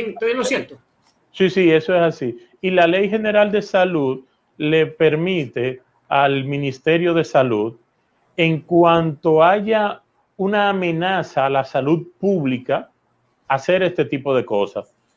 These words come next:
Speaker 2: Por ejemplo, se detecta un brote de, de lepra, que gracias a Dios no existe,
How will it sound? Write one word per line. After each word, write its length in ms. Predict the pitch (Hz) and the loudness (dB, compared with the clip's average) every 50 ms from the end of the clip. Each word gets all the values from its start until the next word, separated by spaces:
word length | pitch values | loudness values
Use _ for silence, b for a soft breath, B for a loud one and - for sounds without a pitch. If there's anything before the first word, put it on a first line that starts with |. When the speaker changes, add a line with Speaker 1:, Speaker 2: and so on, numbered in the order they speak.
| _ _ _ _ | _ _ _ _
Speaker 2:
Por 160 | - 165 160 165 | -2 2 2 4
ejemplo, 560 | 160 170 175 170 160 135 135 131 127 127 - _ _ _ | 4 2 0 -2 -4 -4 -4 -4 -4 -4 -6 _ _ _
se 220 | - - 180 170 | -4 0 2 2
detecta 640 | 165 170 165 170 - 202 220 214 220 - - 202 | 4 2 2 2 0 -2 -2 -2 0 2 2 4
un 200 | 202 202 196 185 | 4 4 2 0
brote 800 | 165 180 180 190 196 196 190 190 190 190 180 175 170 165 175 - _ _ _ | 0 2 2 4 4 4 2 0 -2 -2 -2 -2 -2 -4 -8 -12 _ _ _
de, 1160 | 160 147 139 131 160 160 156 156 156 151 147 147 143 139 135 135 131 131 131 131 135 143 - - | -12 -10 -4 -2 2 2 4 4 4 4 4 4 4 4 2 2 0 0 -2 -4 -4 -6 -10 -6
de 200 | 131 151 151 151 | -4 -2 0 2
lepra, 460 | 156 175 180 170 - - 117 104 95 | 2 4 2 2 2 0 -2 -4 -4
que 140 | - 113 107 | -6 -8 -6
gracias 520 | 104 117 120 135 139 135 - 147 - - 123 | -4 -2 0 0 -2 -2 -4 -8 -6 -6 -6
a 80 | 113 | -4
Dios 200 | 117 127 123 120 | -4 -4 -4 -4
no 120 | 120 127 120 | -4 -6 -8
existe, 360 | 117 - 135 127 123 - | -6 -6 -8 -8 -8 -10